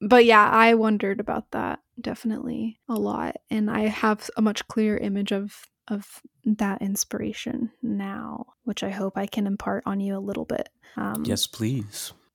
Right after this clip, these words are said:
Speaker 1: but yeah, and I will. So yeah, so I just think that that summary of the album and the Horse Museum just gives you such a clear image. And of course, you kind of already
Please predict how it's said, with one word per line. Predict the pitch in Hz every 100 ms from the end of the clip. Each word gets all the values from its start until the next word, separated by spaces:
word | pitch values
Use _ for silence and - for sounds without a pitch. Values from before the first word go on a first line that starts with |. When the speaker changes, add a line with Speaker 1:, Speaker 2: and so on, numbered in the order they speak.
| _
Speaker 1:
but | 294 285
yeah, | 247 - -
and | 247
I | 277
will. | 254 208 - - - -
So | - 320
yeah, | 320 247 220
so | - 247 240 233 -
I | 247
just | 262 311 -
think | - 262 262
that | 233 190
that | - 214 226 247 - -
summary | - - 202 208 233 269 294 294 294
of | 202 196 196 202
the | -
album | 214 208 254 262
and | 233 202
the | 202
Horse | - 214 -
Museum | 269 277 302 311 302 302 - - - _
just | - 262 247 -
gives | 247 226
you | 220
such | - 226
a | 269
clear | - 254
image. | 226 214 208 202 208 - -
And | 214
of | 208 -
course, | 240 233 -
you | 208
kind | 214 208
of | 196
already | 196 190 190 196